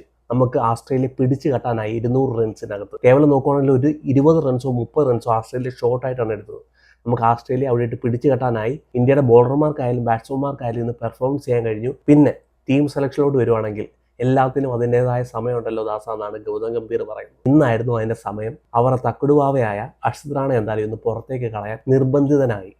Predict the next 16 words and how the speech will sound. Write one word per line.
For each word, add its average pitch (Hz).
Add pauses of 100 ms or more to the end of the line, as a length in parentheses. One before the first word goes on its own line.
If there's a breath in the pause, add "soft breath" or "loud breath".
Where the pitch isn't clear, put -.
(140)
ഗൗതം 127
ഗംഭീറും 120
ചീഫ് 127
സെലക്ടർമാരും. 101 (160)
എല്ലാവരും 165
കൂടി 170
ഇട്ട് 160
അലക്കുമായിരുന്നല്ലോ, 120
എക്സ് 117
ക്രിക്കറ്റർമാരായാലും 113 (420)
എല്ലാവരും 135
കൂടി 147
എടുത്തിട്ട് 123
അലക്കുമായിരുന്നു 110
ഗൗതം 104
ഗംഭീറിനെയും 107